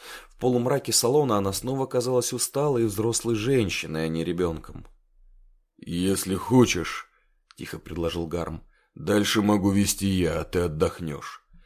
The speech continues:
Она немного сбавила скорость, но не затормозила, словно все еще сомневалась в решении и взвешивала его.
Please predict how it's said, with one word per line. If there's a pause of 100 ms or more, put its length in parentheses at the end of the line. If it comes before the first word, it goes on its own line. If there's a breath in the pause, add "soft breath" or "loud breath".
(340 loud breath)
Она
немного
сбавила
скорость,
но
не
затормозила,
словно
все
еще
сомневалась
в
решении
и
взвешивала
его.